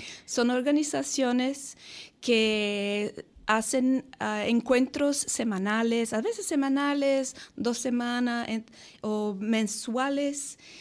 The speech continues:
em, de grupos de, de dueños de, de empresas y de profesionales, eh, que, que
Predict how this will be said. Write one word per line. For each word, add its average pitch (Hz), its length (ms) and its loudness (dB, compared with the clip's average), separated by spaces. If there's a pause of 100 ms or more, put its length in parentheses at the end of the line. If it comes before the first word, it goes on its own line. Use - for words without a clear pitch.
(220)
em, 208 840 0 (680)
de 220 340 6
grupos 294 640 2
de, 196 920 0
de 208 180 2
dueños 277 420 2
de, 196 480 0 (240)
de 185 560 -2
empresas 247 800 -2 (260)
y 233 300 2
de 208 160 0
profesionales, 208 1200 -2 (400)
eh, 185 680 -6 (240)
que, 196 800 -2 (380)
que 226 260 2